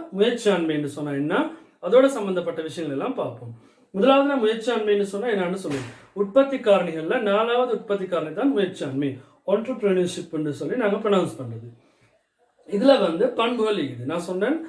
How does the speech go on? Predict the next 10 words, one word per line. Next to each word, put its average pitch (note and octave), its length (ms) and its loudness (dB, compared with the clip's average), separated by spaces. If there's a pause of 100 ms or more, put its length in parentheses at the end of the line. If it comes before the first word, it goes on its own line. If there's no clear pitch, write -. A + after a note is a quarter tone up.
(260)
அந்த F3+ 240 -2
நிலம், B3 460 4 (200)
உழைப்பு, A#3 540 0 (160)
மூலதனம் E3+ 560 0
இது G3 140 0
எல்லாத்துக்குள்ள C4 540 2
பண்புகளும் G3+ 560 0
கிட்டத்தட்ட B3 420 0
ஒரே A3 200 6
மாதிரி B2 280 -4